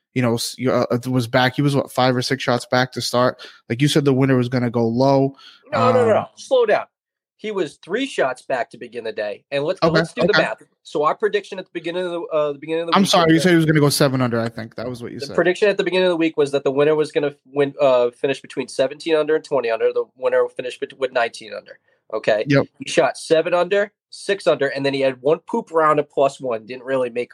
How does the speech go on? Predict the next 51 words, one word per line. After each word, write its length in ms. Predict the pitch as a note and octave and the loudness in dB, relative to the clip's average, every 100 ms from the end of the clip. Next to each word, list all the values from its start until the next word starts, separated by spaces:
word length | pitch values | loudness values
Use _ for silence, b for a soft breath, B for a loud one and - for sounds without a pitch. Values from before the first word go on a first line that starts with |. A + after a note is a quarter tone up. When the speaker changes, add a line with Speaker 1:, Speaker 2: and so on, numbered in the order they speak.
| - | -6
Speaker 1:
He 80 | C#3+ | -2
Speaker 2:
much 140 | C3 | 2
Speaker 1:
did. 140 | B2 B2 | 2 2
Speaker 2:
sense. 260 | A#2 - | -2 -2
Speaker 1:
Y-, 80 | - - - | -10 -8 -2
Speaker 2:
His 180 | C#3+ - | -2 0
Speaker 1:
yeah. 60 | C#3+ | 2
Speaker 2:
iron 200 | D#3 F#3 | 4 4
play 200 | G3 F#3 | 2 0
was 340 | E3 C#3+ C#3 - _ - | 0 -2 -2 -6 _ 0
unbelievable. 920 | A#3+ A#3+ C#4 A#3 B3+ C4+ A3 - - _ _ _ _ _ | 0 2 -2 0 0 2 0 -2 -6 _ _ _ _ _
So 200 | - D#3 | -4 -4
we 200 | C#3 F3+ | -4 -4
just 220 | G#3 G#3+ | -2 2
said 220 | G#3+ F#3+ - b b b | 2 2 0 b b b
six 420 | - - F#3+ G#3 G3 | -20 -4 -2 0 0
under 360 | F#3+ F#3+ G3+ | 0 2 0
yesterday 600 | F#3+ F3 F#3 G3+ F#3+ G3 | 2 0 0 0 2 2
was 200 | F#3 C3+ | 0 -4
probably 300 | - E3 E3 | -2 -2 0
gonna 140 | F3+ F3+ | -2 -2
put 180 | - F#3 | -2 -2
him 80 | |
in 100 | F3 | -2
great 200 | D#3+ D#3 | 0 0
contention 440 | D#3+ C#3+ D#3 C#3 D3 | -2 -2 -2 -2 -4
to 60 | |
probably 300 | C#3+ C#3 C3+ | 0 2 2
win. 320 | B2+ B2 A#2 B2 _ _ _ - | 0 -2 -2 -8 _ _ _ -6
Um, 320 | A2+ A#2 A2+ | -2 -2 -2
he 160 | A2 B2 | -6 -8
was 180 | A2 | -8
twelve 380 | - - D#3+ E3+ | -8 2 2 2
to 100 | - | 2
one 240 | D#3 D3 C#3+ | 4 4 4
going 320 | C#3+ C#3 C3+ | 2 2 0
into 180 | C3+ C3 | -2 0
yesterday 600 | B2+ B2+ C#3 C3 C3 B2 | 0 -2 -2 0 2 0
on 100 | A#2+ | 0
top 260 | C3 C3 | 0 0
of 60 | B2+ | -4
the 60 | |
sixty-six 500 | B2 C3+ - A#2+ B2+ | -6 -8 -8 -6 -4
to 80 | B2+ | 0
one 140 | B2 A#2 | 2 2
odds. 340 | A#2 - - | 2 0 -6
It 60 | B2 | -8
was 160 | A#2 G#2+ | -6 -6
a 60 | |
great 400 | G#2+ A2+ B2+ C3+ | -6 0 2 2
play. 440 | - C3 B2+ A#2+ | 0 2 4 2